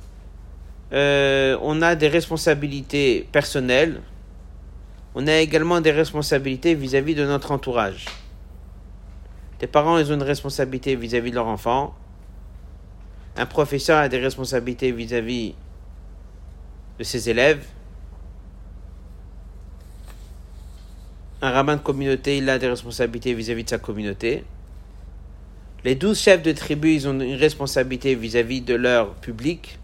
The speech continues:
leur tribu. Et Moshe avait une responsabilité vis-à-vis du peuple.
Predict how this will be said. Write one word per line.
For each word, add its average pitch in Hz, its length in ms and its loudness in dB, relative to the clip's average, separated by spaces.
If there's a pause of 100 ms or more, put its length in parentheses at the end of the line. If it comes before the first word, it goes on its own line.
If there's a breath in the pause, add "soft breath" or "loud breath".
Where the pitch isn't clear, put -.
(840)
leur 123 200 0
tribu. 143 500 -2 (880 soft breath)
Et 165 120 8
Moshe 165 320 6
avait 175 260 6
une 151 80 0
responsabilité 147 720 0
vis-à-vis 131 380 -2
du 120 100 -10
peuple. - 360 -8